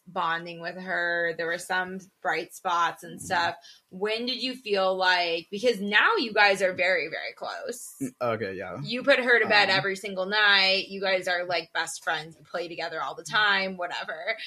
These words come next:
Speaker 1: So you're kindred spirits. So
Speaker 2: Mm-hmm.
Speaker 1: when did you feel like that started to, like, shift for you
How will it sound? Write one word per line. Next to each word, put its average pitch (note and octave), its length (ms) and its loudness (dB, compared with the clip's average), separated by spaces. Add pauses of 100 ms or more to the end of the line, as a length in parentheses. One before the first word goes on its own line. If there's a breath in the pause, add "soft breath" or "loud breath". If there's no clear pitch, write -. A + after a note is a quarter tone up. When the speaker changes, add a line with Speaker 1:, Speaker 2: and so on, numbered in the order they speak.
(220 loud breath)
Speaker 1:
So G#3 640 6
you're G#3 120 0
kindred G#3+ 380 -4
spirits. - 580 -4
So G3 560 4
Speaker 2:
Mm-hmm. G2 260 -6 (140)
Speaker 1:
when B3 280 4
did C4 180 0
you C4 100 0
feel A#3+ 160 4
like G3+ 200 4
that F#3+ 160 0
started F#3+ 360 0
to, G3 120 -8
like, E3 240 -2 (320)
shift - 680 -2
for B3+ 180 0
you C4 840 0